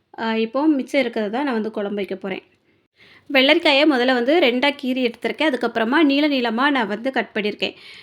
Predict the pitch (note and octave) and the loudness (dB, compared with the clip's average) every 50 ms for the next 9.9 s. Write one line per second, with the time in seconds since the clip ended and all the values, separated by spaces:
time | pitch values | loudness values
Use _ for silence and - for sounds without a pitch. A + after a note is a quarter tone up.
0 | - _ - B3+ - B3 D4 D4+ D#4+ D4 B3+ - F#4 C4 C4 C4 C4 B3+ B3 C4 | -14 _ -2 0 2 2 4 4 4 4 2 2 0 0 -2 -2 -2 -2 -2 -2
1 | C#4 C4 C4 B3 A#3+ A#3 B3 A#3+ A3+ A3 A3 A3 A#3+ A#3 A#3+ B3+ C4 B3+ B3 A3+ | -2 -2 -4 -4 -2 0 0 2 2 2 0 0 -2 -2 -2 -2 -2 -2 -2 -2
2 | A3+ A3 G#3+ A3+ A3 A3 G#3+ G#3 G3+ G#3 - A3 G3+ - A3 C#4+ F4+ G4+ C#4+ B3+ | -2 -2 -2 -2 -2 0 0 -2 -2 -4 -6 -8 -6 -4 -2 0 0 2 0 0
3 | B3 C4 B3+ B3+ B3 A#3+ A#3+ B3 B3 A#3 A3 G#3 - A3 A3+ D#4+ E4+ - C4+ C4 | 0 0 -2 -2 -2 -2 -4 -4 -4 -4 -4 -4 -4 -4 -4 -2 -2 0 -2 -2
4 | B3 A3+ B3 A#3 A#3 A3+ A3+ G#3+ G3 - C4 C4 B3 G#3+ - - G#3+ G#3 G#3 G3+ | -2 -2 -4 -6 -4 -4 -4 -4 -2 -4 -4 -4 -4 -6 -6 -4 -4 -4 -2 -4
5 | G3 - - - - _ _ - _ _ _ _ _ _ _ _ _ _ _ _ | -4 -4 -6 -6 -6 _ _ -20 _ _ _ _ _ _ _ _ _ _ _ _
6 | _ - D#4 C4+ A3 D4 C#4+ C#4+ E4 D#4+ D4+ D4 E4 G4+ G#4+ F#4 C#4 C4 B3 B3 | _ -8 -4 0 2 2 4 4 4 4 4 2 2 2 2 2 2 2 0 0
7 | B3 A#3+ B3 C4+ C#4+ C#4+ D4 B3+ B3 C4 C#4+ D#4 D#4+ D#4 D4+ C4 C4 D4 D4 D#4 | 0 0 0 0 0 2 0 0 2 2 2 2 2 2 2 2 2 2 2 0
8 | A#3 - - D#4 G#4+ A4+ D#4 B3+ A#3+ A3+ A#3+ A#3 C4+ D#4 D#4+ D4 - B3+ A3 G#3+ | 0 0 -2 0 2 2 2 2 0 0 0 0 2 2 2 0 0 0 0 0
9 | G#3+ A3+ G#3 G3 G#3+ G#3+ A#3 A#3 A3+ G#3 F#3 F#3+ G#3 F#3+ G3 G3 G3 F#3+ | -2 -4 -6 -4 -2 -2 -2 -2 -2 -4 -6 -6 -6 -6 -6 -6 -6 -8